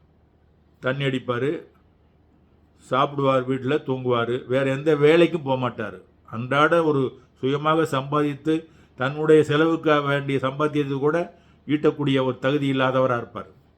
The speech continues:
ஆனா வைக்கோல் பே-, பெருசா இருக்கும். அது பக்கத்துல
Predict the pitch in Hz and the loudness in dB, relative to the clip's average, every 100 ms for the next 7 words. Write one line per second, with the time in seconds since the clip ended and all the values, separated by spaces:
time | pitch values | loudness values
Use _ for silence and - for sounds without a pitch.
0 | _ _ 123 160 117 127 147 190 180 180 | _ _ -4 -2 -2 -4 -2 2 2 2
1 | 165 160 135 143 120 - - _ _ _ | 0 -2 -2 -2 -2 -10 -20 _ _ _
2 | _ _ - - - 175 - 165 202 202 | _ _ -20 -12 2 2 4 2 2 2